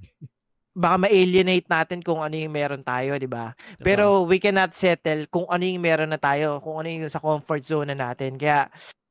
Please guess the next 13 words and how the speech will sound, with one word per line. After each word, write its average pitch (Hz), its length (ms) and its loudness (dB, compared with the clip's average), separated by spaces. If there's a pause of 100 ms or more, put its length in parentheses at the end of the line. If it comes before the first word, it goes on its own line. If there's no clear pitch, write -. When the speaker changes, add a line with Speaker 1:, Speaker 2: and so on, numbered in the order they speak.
Speaker 2:
might 160 320 0
as - 80 0
well, 160 320 2 (160)
let's 160 240 0
give 170 160 2
it 170 80 2
a 165 80 2
try. 151 480 -2 (160)
But 165 240 -2
make 190 320 2
sure 180 560 2 (240)
that 170 240 0
the 165 240 4